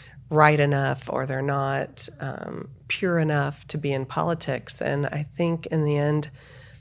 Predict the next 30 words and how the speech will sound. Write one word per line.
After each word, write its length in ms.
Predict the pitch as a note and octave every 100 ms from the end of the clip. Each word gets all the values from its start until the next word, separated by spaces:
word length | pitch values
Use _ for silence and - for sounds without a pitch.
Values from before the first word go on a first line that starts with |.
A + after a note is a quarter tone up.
| - - -
um, 520 | D3 C#3+ C#3+ C3 C#3+ - - - - - -
we've 220 | E3+ D#3+
driven 340 | - E3+ E3+ F3
people 380 | - F3 D#3 C#3
so 400 | - - D#3 E3
far 880 | - - - C3+ C3 - G#3+ B3+ - - - -
to 100 | -
the 100 | F3
right, 400 | E3 C#3+ C#3 C#3 - -
and, 300 | F#3 F#3 E3+
and 300 | - E3+ D#3 - -
equally 400 | G#3 G#3 F3 D3+
the 100 | D#3
left 320 | D3+ D#3 -
has 120 | D3
done 220 | C#3+ D3 C#3
the 80 |
same, 420 | C3 F3+ D3+ C3 C#3
so 180 | D#3+ D#3+
far 180 | D3
to 80 | C#3
the 80 | C3
left, 460 | C#3 D#3+ C#3 - - - - - - -
that 160 | F3
until 280 | - F3 F#3+
people 300 | F#3 F#3 F3 E3
find 320 | E3 D#3 D#3+
their 120 | D3+
way 200 | D#3 D3+
back 540 | C#3+ C#3 C3 G#3 -